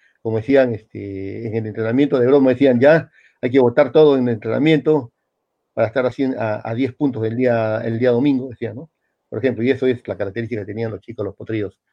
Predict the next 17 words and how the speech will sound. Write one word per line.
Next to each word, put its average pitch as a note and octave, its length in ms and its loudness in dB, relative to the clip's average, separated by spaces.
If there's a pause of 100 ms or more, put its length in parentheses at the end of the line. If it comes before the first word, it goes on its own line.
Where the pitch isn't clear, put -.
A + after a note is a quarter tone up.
(300)
Trabajaban B2+ 420 4
duro C3+ 360 4
y A#2 80 -2
parejo B2+ 460 0
todo B2 200 0
la, A2+ 200 0
todo A#2 220 -6
el G#2+ 100 -10
entrenamiento A#2+ 600 -2
para G#2+ 160 -8
estar G#2+ 260 -4 (360)
en A2+ 160 -2
óptimas B2 320 2
condiciones A2 420 -6
para G2 240 -10
el F2 180 -18
partido. F#2 320 -16